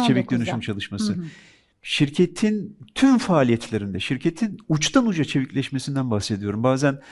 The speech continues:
Speaker 1: en azından bugüne kadar gördüğümüz örneklerde, e, I T dünyasında ya da belirli projelerde
Speaker 2: Doğru.
Speaker 1: yapılan süreçleri biz Ford Otosan olarak şirketin tüm operasyonlarında uçtan uca dönüşüm anlamında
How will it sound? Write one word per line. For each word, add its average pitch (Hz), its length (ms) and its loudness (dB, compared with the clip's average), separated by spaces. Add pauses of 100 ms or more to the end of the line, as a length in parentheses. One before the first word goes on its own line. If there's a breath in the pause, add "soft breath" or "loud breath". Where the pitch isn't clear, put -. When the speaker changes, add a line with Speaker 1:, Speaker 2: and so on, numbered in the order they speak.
(460 loud breath)
Speaker 1:
en 131 80 4
azından 143 340 2
bugüne 156 200 2
kadar 113 240 2
gördüğümüz 113 480 0
örneklerde, 113 720 2 (520)
e, 117 200 4 (200)
I 127 40 4
T 135 220 2
dünyasında 123 600 2
ya 117 160 4
da 120 180 2
belirli 123 240 2
projelerde 113 560 2
Speaker 2:
Doğru. 110 60 6
Speaker 1:
yapılan 117 320 0
süreçleri 127 760 0 (440 loud breath)
biz 143 120 -6
Ford 156 220 0
Otosan 160 380 -2
olarak 147 280 0
şirketin 151 460 -2
tüm 185 200 2
operasyonlarında 101 720 0
uçtan 151 360 -2
uca 117 240 2
dönüşüm 127 340 2
anlamında 101 560 0